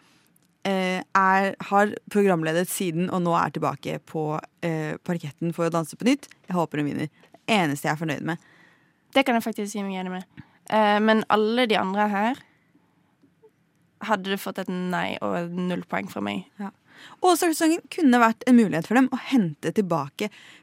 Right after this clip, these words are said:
Speaker 1: eh, stjerner som får tilbake alle de seerne de har mistet opp gjennom årene. I stedet så skal de catere til et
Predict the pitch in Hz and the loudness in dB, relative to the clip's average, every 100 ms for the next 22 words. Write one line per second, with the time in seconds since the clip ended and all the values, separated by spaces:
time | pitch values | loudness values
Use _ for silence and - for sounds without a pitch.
0 | _ 208 202 202 202 202 202 - 214 175 | _ -2 0 0 0 -2 -4 0 0 0
1 | 170 202 202 - _ _ _ _ _ - | 0 0 -2 -6 _ _ _ _ _ -6
2 | 269 208 160 170 165 - - 254 202 185 | 0 0 0 -4 -2 -4 2 4 4 2
3 | 196 202 165 160 175 190 202 - - 170 | -2 -2 -2 -2 -2 0 0 -2 -4 -6
4 | 156 170 170 165 170 330 262 247 262 254 | -4 -4 -4 -4 0 0 0 0 2 2
5 | 254 247 226 208 220 190 - 170 175 180 | 2 0 -2 -2 -2 -6 -4 -4 -4 -4
6 | 190 180 185 175 - | -4 -4 -6 -8 -16